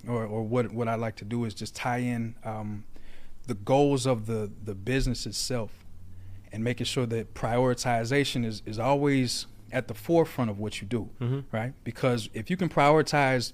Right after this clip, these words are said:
Speaker 1: "This is my goal, you know, I wanna make ten thousand dollars a month," or whatever the case may be, you know,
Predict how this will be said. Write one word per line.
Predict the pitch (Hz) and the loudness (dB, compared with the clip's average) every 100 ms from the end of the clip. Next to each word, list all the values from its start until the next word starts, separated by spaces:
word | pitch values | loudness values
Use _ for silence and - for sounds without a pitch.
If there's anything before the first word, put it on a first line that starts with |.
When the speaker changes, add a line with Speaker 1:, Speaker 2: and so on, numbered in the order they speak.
| - | -10
Speaker 1:
"This | 139 - | -8 -4
is | 135 | 0
my | 139 | 0
goal, | 123 127 127 123 | 2 4 4 2
you | 113 117 | 0 -2
know, | 98 104 - - | -4 -8 -14 -10
I | 82 | -8
wanna | 85 104 | -6 -4
make | 113 127 | -2 -2
ten | - 147 | -2 -2
thousand | 123 139 147 | 2 2 2
dollars | 147 147 147 | 2 2 0
a | 156 | 0
month," | 160 165 143 | 2 2 0
or | 101 | -2
whatever | 107 135 | 2 2
the | 160 | 2
case | 160 175 170 | 2 2 4
may | 165 165 | 2 0
be, | 156 208 160 - - - | 2 4 4 0 -12 -6
you | 147 | 0
know, | 143 127 | 4 4